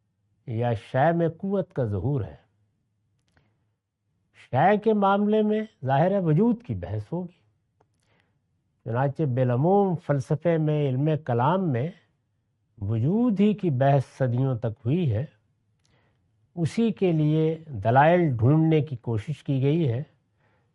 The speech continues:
چنانچہ علم کلام میں بھی سب سے بڑی دلیل دلیل حدوث ہے، یعنی یہ سب چیزیں کیسے وجود پذیر ہوئی ہیں۔ قرآن مجید ان کا ذکر کرتا ہے،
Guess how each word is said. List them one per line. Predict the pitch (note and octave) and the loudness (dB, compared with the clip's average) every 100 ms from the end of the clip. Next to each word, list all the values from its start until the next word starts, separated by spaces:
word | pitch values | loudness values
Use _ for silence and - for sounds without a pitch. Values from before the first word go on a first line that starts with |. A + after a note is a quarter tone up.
| _ | _
چنانچہ | C3 B2 C#3 - | -4 -2 -2 -2
علم | D#3 C#3+ C#3+ E3+ E3 | -2 0 0 -2 -2
کلام | B2+ A#2+ E3 G3+ G3+ | 0 2 2 2 0
میں | G3 | 0
بھی | D3 E3 G#3 _ _ | -2 -4 -6 _ _
سب | E3 D#3+ - | -6 -4 -4
سے | F3 | -2
بڑی | C3 C#3+ | -2 -2
دلیل | C3 B2 D3 G#3+ F#3+ C#3+ | -2 -2 -2 -2 -2 -2
دلیل | D#3+ F#3+ G3+ | -2 0 0
حدوث | D3+ B2+ A#2 G#3 E3+ - | 2 2 2 2 0 -4
ہے، | E2 - _ _ _ _ _ _ _ _ _ | -12 -14 _ _ _ _ _ _ _ _ _
یعنی | B2 C3+ D3 C#3+ | -4 -2 0 0
یہ | D#3 | -2
سب | D#3 F3+ F3+ - _ - | -2 -4 -4 -6 _ -4
چیزیں | F3+ F#3 G3 A3+ | -2 2 4 4
کیسے | A3+ F3+ E3 - D#3+ | 4 0 0 2 0
وجود | C3+ A#2+ A#2+ G#2+ | 2 0 -2 -4
پذیر | - G2+ G2 | -6 -4 -6
ہوئی | E2+ F2 | -8 -12
ہیں۔ | E2+ - _ _ _ _ _ _ _ _ _ _ _ _ _ _ _ _ _ | -14 -20 _ _ _ _ _ _ _ _ _ _ _ _ _ _ _ _ _
قرآن | B2+ B2 D3+ F3 | -6 -2 -2 0
مجید | D#3+ D#3 A#3 A3 _ | -2 -2 -4 -6 _
ان | F3+ F3+ | -10 -8
کا | F3 E3 | -4 -2
ذکر | A2 G#3 A#3 | 2 0 0
کرتا | F#3+ G#2 F#2+ - D#3 | -4 -6 -6 -6 -4
ہے، | C3 | -4